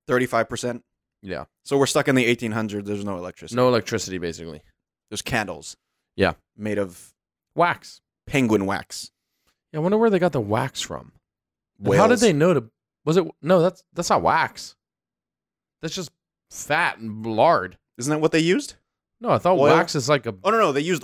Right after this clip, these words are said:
Speaker 1: oil for, like, canteens.
Speaker 2: Yeah, yeah,
Speaker 1: Whale
Speaker 2: yeah.
Speaker 1: oil.
Speaker 2: Oil lanterns, I guess.
Speaker 1: Lanterns, that's the
Speaker 2: That's
Speaker 1: word.
Speaker 2: the word, a lantern.
Speaker 1: How did they harvest wax?
Speaker 2: I guess bees.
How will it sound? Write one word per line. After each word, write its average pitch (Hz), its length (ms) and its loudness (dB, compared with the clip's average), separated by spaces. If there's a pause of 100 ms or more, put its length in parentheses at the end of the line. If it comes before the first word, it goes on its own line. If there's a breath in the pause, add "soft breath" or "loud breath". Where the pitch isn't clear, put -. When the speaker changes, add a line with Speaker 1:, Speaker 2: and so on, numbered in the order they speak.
Speaker 1:
oil 165 280 4
for, 131 120 -4
like, 117 160 -2
canteens. 123 760 -8
Speaker 2:
Yeah, 208 260 2
yeah, 143 160 2
Speaker 1:
Whale 123 120 4
Speaker 2:
yeah. 165 120 8
Speaker 1:
oil. 113 360 2
Speaker 2:
Oil 185 300 6
lanterns, 156 480 2
I 110 80 -2
guess. 110 100 -4
Speaker 1:
Lanterns, 113 580 -2
that's 107 240 0
the 127 80 -4
Speaker 2:
That's 143 120 0
Speaker 1:
word. 110 240 4
Speaker 2:
the 104 100 0
word, 98 340 0
a 95 100 -6
lantern. 98 600 -6 (580)
Speaker 1:
How 160 60 -10
did 190 80 -4
they 190 60 -2
harvest 156 380 -2
wax? - 460 -6 (760)
Speaker 2:
I 131 80 -6
guess 156 180 0
bees. 120 600 -10